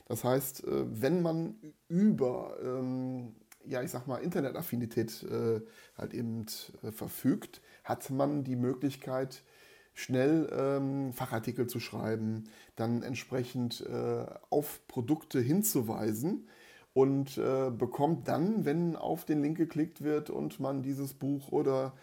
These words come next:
den Online-Kurs oder ein White Paper halt eben entsprechend klickt und das bestellt, bekommt man halt eben entsprechende Provision. So, das ist der eine Punkt. Ähm,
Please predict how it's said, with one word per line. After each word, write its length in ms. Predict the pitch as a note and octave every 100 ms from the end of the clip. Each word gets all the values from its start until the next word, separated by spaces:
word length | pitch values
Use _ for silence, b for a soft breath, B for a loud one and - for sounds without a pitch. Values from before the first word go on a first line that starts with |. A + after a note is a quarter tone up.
| B -
den 120 | -
Online-Kurs 1160 | D3 D3+ C#3 C3 C3+ - C3+ C3+ C3 B2+ - - B B B _
oder 320 | D3 C#3+ B2
ein 220 | D3 C3
White 220 | A#2+ C3+
Paper 460 | C3+ C3 C3+ C#3 B2
halt 220 | A#2+ B2
eben 200 | B2 B2
entsprechend 640 | A2 B2 - B2 B2+ B2+ B2
klickt 340 | - D3+ -
und 220 | - B2+
das 140 | B2+ -
bestellt, 600 | A#2 - B2+ C3 C#3 - B B B B
bekommt 300 | - A#2+ C3
man 160 | B2 B2
halt 160 | A#2+ A2
eben 180 | A#2+
entsprechende 520 | A#2 A#2+ A2+ A2 C3 B2
Provision. 640 | - B2 D3+ C3 G2 G2 - _ _ _ _ _ b b b b b b b b _ _ _ _ _ _
So, 320 | A#2+ E3 D#3
das 180 | F3+ F3
ist 160 | F#3 -
der 180 | G#2
eine 220 | F#2+ F3+ F3
Punkt. 380 | A2 A2 A#2 -
Ähm, 760 | - B2+ B2+ C3 B2+ B2+ B2+ B2